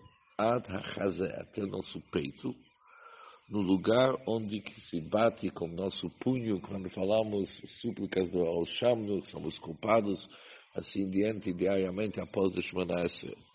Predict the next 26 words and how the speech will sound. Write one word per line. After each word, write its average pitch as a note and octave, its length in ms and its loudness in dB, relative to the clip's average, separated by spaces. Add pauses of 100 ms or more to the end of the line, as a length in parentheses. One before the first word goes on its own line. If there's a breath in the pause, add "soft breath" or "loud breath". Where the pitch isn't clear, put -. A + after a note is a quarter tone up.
(420 loud breath)
Naquele - 300 -4
lugar G2+ 540 2
onde F#2 240 0
que - 120 -8
nos D#2 200 -4
batemos F#2+ 580 0
com E2 140 -6
nosso E2 340 -2 (140)
punho, C3 420 -2
é F2+ 160 -6 (220)
aonde C3 440 -2
que - 140 -10
nos G#2+ 220 -6
devemos G2+ 640 -2 (1040 loud breath)
voltar A2 680 4
com G2 160 -6
lulav F#2+ 520 2
e F#2 120 2
etrog G2+ 440 -2
e G#2 160 -4
tocar F#2 540 4 (120)
em E2 140 -8
nosso E2 380 -2
coração, D#2+ 680 -2
nosso E2+ 280 -6
peito. - 360 -10